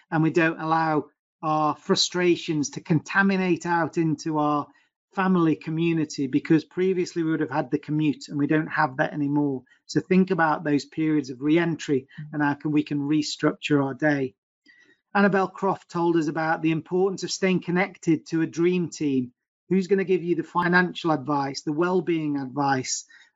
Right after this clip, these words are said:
Who's gonna give you the support, and who's gonna give the humour? Who's gonna have the fun with you? That's gonna be absolutely critical during this period. And then we've got that ability to listen in the great pause. There's no time pressure.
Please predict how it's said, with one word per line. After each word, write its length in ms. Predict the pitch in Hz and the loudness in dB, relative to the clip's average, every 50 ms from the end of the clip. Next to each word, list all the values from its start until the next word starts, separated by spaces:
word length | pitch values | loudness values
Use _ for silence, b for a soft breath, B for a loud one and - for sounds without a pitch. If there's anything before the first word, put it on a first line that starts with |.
| _ _ 135 | _ _ -2
Who's 200 | 160 185 170 - | 0 0 0 0
gonna 180 | 190 175 170 | -2 -2 -2
give 240 | 143 156 175 170 143 | -2 -2 -2 -2 -2
you 200 | 156 170 165 160 | -2 -2 -2 -2
the 100 | 139 156 | -2 -4
support, 680 | 147 - - - - _ - 214 214 196 175 147 - - | -4 -6 -6 -8 -8 _ -2 0 2 2 0 0 -2 -6
and 280 | 156 151 151 156 170 196 | -4 -2 -2 -2 0 2
who's 220 | 185 214 220 175 | 2 2 2 0
gonna 160 | 202 202 196 | -2 -2 -2
give 200 | 185 175 208 160 | -2 -2 -2 -2
the 60 | 156 180 | -2 -4
humour? 520 | - - - 220 208 196 180 160 143 135 | -4 -4 -4 0 0 2 2 2 0 -2
Who's 200 | 156 214 208 160 | -2 -2 -4 -2
gonna 240 | - 208 190 180 151 - | -2 0 0 0 -2 -2
have 240 | - - 151 156 147 | 0 0 0 0 0
the 80 | 160 151 | -4 -8
fun 380 | - - - 185 180 175 170 | -6 -4 -2 -2 0 0 0
with 180 | 156 147 143 - | 0 0 0 -2
you? 160 | 143 135 - - _ _ _ _ _ _ _ _ _ | -4 -4 -6 -6 _ _ _ _ _ _ _ _ _
That's 220 | - 185 190 - - | 4 4 4 2 0
gonna 180 | - 175 170 | -6 -4 2
be 140 | 151 170 190 | 4 4 4
absolutely 500 | - - - - - - 175 190 180 160 | 4 0 -4 -4 -4 -2 0 0 0 0
critical 540 | - - 175 151 - - 151 - - 151 143 | -2 -2 -2 -2 -2 -4 -6 -2 -2 -2 0
during 320 | 127 143 139 139 135 131 | 0 0 0 0 0 0
this 160 | 139 135 - | -2 -4 -6
period. 500 | - - - 143 135 131 131 131 131 - - _ _ _ _ _ _ _ _ _ _ _ _ _ _ _ _ _ | -10 -6 -2 0 0 2 2 0 -2 -4 -6 _ _ _ _ _ _ _ _ _ _ _ _ _ _ _ _ _
And 160 | 185 165 170 | 2 4 4
then 300 | 185 180 180 180 190 190 b b b b | 4 4 2 0 -2 -4 b b b b
we've 140 | - 151 127 | -6 -2 0
got 280 | - 175 165 160 - - | 2 2 2 0 -2 0
that 200 | 160 - - - - | 0 0 0 -2 -6
ability 520 | 151 117 - 175 165 170 160 - - 160 | -8 -4 -2 0 0 0 0 -2 -6 -8
to 140 | - - 165 | -6 -4 -2
listen 560 | 160 156 160 170 143 - - 156 139 127 139 b b b _ _ _ | 0 0 0 0 -2 -2 0 2 2 2 0 b b b _ _ _
in 240 | - 185 175 180 175 | -2 0 0 2 2
the 100 | 175 165 | 0 0
great 380 | 143 165 170 160 170 185 - - | -2 -2 -2 -2 -2 -4 -6 -8
pause. 480 | - 170 165 156 147 143 143 135 - - | -4 -2 0 0 0 0 -2 -6 -10 -12
There's 240 | - 143 160 165 135 | -6 -4 -2 -2 0
no 280 | 165 160 165 175 180 175 | 0 0 2 2 2 0
time 380 | 175 - 180 175 175 175 170 | 0 -2 -2 -2 0 0 -2
pressure. 520 | 151 - - 160 - - - 170 151 - | -4 -4 -6 -6 -4 0 2 4 4 2